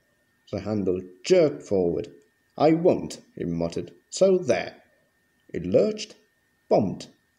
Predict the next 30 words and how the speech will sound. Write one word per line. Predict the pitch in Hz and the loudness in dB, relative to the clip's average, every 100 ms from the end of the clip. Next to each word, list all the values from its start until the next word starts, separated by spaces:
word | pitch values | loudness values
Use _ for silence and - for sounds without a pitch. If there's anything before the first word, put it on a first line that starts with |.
| - | -8
and | 101 139 | -6 -6
stopped. | - - - - - _ _ _ _ _ _ _ _ | -6 -8 -8 -12 -20 _ _ _ _ _ _ _ _
His | - 80 | -10 -6
driver | - 82 87 85 | -4 -2 -2 -2
and | 82 | -6
fireman | - 101 95 - 92 | -6 -6 -6 -8 -6
got | 80 87 | -6 -6
out. | 117 - - _ _ _ _ _ - | -8 -8 -16 _ _ _ _ _ 4
"Told | 151 247 156 | 6 6 6
you," | 185 180 - - | 6 4 -4 -16
said | - 87 - | -6 -4 -4
Sir | 92 | -6
Handel | 87 90 87 85 | -6 -4 -4 -6
triumphantly. | - 92 87 92 98 87 107 170 - _ _ _ _ _ - | -6 -4 -4 -6 -8 -6 -6 -6 -12 _ _ _ _ _ -4
He | |
had | 78 - - | -4 -4 0
pushed | 233 - - | 2 2 -2
the | 90 | 2
rails | 101 127 101 | 4 4 2
apart | - 117 104 - - | -4 -6 -6 -6 -10
and | 85 82 | -10 -4
settled | - 214 - 92 | -4 -4 -4 -4
down | 82 78 90 | -4 -6 -8
between | 117 - 190 127 | -8 -6 -6 -6
them. | - - - _ _ _ _ _ _ _ _ | -8 -12 -20 _ _ _ _ _ _ _ _
They | 90 82 | -6 -6
telephoned | - 131 143 143 87 80 | -4 -2 0 0 -4 -4
the | 85 | -6
Thing | - 90 | -4 -6
controller. | 82 85 - 101 139 - | -6 -8 -4 -2 -2 -4